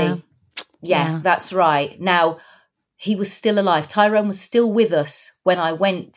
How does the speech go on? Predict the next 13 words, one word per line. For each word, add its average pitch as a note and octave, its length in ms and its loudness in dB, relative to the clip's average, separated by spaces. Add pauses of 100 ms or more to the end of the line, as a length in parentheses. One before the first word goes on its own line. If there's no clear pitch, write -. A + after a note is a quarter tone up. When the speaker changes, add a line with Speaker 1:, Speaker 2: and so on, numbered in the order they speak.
Speaker 1:
to D#3+ 440 -2
Salvador, C3+ 800 -4 (500)
but G3+ 100 4
I G#3 100 6
just - 200 -4
wanted G3+ 260 -2
to F3 140 0
learn. D#3+ 500 2
I D#3 100 -4
wanted G3 280 -2
to F#3 100 -8
steep - 540 0
myself D3+ 760 -2